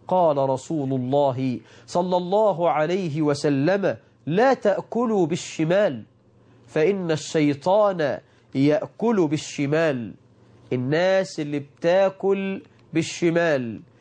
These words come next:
الناس الاتيكيت اللي بيحط السكينة في ايديه اليمين والشوكة في ايديه الشمال، يمسك قطعة اللحم بالشوكة في الطبق ويق-،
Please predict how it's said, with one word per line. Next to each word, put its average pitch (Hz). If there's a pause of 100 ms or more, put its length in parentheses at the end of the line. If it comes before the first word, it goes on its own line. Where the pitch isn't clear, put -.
(260)
الناس 165
الاتيكيت 185 (360)
اللي 147
بيحط 151
السكينة 151
في -
ايديه 139
اليمين 202 (640)
والشوكة 214
في 175
ايديه 147
الشمال، 135 (400)
يمسك 175 (200)
قطعة 170
اللحم 156 (160)
بالشوكة 170 (260)
في 165
الطبق 240 (320)
ويق-، 170